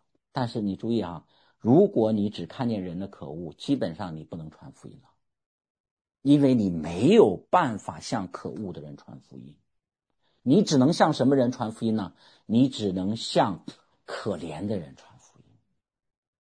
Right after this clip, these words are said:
所以你就知道为什么我们有些弟兄姊妹跟自己亲人，特别是配偶，很难传福音。你知道原因在哪里吗？太可恶了，他太可恶了。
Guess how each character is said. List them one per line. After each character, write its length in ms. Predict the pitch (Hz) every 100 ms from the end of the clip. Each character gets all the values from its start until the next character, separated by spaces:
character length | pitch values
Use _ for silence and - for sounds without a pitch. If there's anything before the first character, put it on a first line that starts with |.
| _ _ _ -
所 140 | 196
以 60 | 147
你 80 |
就 100 | 139
知 100 | 131
道 100 | 160
为 140 | 139 147
什 140 | 139
么 100 | 127
我 60 | 101
们 80 | 110
有 100 | 117
些 80 |
弟 80 | 120
兄 140 | 135 131
姊 100 | 95
妹 260 | 101 82 _ _ _
跟 200 | 151 151
自 200 | 156 143
己 180 | 98 87
亲 380 | - - 143 139
人， 340 | 101 104 104 -
特 160 | 147
别 120 | 113
是 80 | 110
配 220 | 117 170
偶， 140 | 104 87
很 180 | 87 82
难 160 | 85
传 180 | - 82
福 120 | -
音。 220 | 80 76 - _ _ - _ _ _ _ _ _ _
你 80 | 127
知 40 |
道 80 | 135
原 160 | 131
因 100 | 131
在 120 | 131 117
哪 160 | 101
里 80 | 104
吗？ 220 | 92 87 -
太 300 | - 120 95
可 260 | - 85
恶 240 | 80 87 76
了， 140 | - _ _ _ _ _ _ _ _ _ _ _ _ _ _ _
他 120 | 151
太 380 | - 151 180 139
可 260 | - 113 113
恶 220 | 131 117
了。 180 | 87